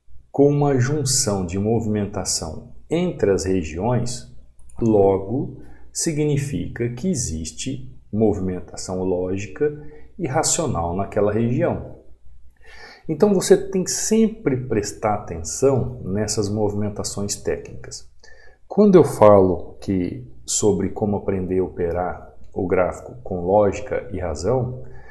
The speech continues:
é você justamente entender esses detalhes que acontecem todos os dias no gráfico. Por exemplo,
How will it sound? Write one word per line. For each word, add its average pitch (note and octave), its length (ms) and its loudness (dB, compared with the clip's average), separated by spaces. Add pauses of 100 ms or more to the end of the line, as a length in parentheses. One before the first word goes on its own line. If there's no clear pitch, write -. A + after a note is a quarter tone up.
(280)
é A2+ 100 6
você C3+ 340 2
justamente C#3+ 960 -4 (160)
entender D3 920 0
esses F#2+ 280 -2
detalhes F#2+ 960 -4
que - 80 -4
acontecem A#2 720 -2
todos A#2 300 2
os C3+ 120 -2
dias B2+ 240 2
no D3 120 -4
gráfico. G#2+ 440 -4 (720)
Por B2+ 160 8
exemplo, F2 420 0